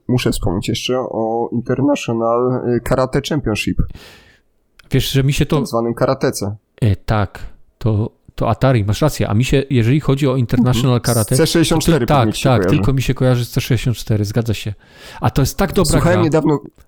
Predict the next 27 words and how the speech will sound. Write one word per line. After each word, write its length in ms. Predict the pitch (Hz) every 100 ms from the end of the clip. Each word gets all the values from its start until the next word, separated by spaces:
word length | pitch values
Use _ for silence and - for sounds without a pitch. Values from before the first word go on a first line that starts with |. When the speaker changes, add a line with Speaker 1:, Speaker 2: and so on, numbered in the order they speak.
| _
Speaker 2:
To 100 | -
jest 140 | 92 -
tak 160 | 143
dobra 240 | 123 123 120
gra. 160 | 104
Speaker 1:
Słuchałem 240 | 104 - 135
niedawno 440 | 135 135 131 135
wywiadu, 800 | 110 107 123 127 117 113 107 107
Speaker 2:
Aha. 140 | 110 135 101 98 104
Speaker 1:
y, 40 |
z 100 | 95
twórcą 460 | - - 277 - 101
tej 200 | 104 101
gry, 240 | 98 101
który 280 | 123 - 110 -
powiedział, 440 | - 107 117 110 104
że, 260 | 104 101 113 _ _ -
no, 200 | 320 -
sobie 280 | - 147 151
dubał 360 | 165 131 110
te-, 400 | - - 104 107
przy 140 | - -
tej 120 | 117
produkcji. 480 | - 107 110 - 330
Było 160 | 302
tak, 200 | 302 131
że, 320 | 135 135 127